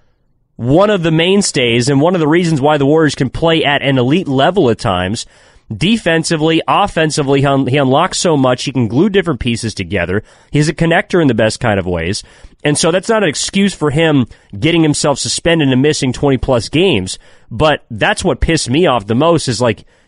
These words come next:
you don't give your chance, you don't give your team the best chance to win because you being on the floor elevates them to a different level.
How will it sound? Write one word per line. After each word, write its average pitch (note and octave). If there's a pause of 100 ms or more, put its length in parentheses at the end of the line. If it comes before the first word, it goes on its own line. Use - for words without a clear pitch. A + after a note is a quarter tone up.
you C3+
don't G3+
give D#3
your D3+
chance, D3
you D3
don't F#3+
give E3
your C#3+
team C#3+
the A#2
best C3
chance C3+
to A#2
win A2 (300)
because C3
you B2+
being E3
on C#3
the A2
floor C#3 (420)
elevates E3+
them C#3
to B2+
a A#2+
different A2
level. A2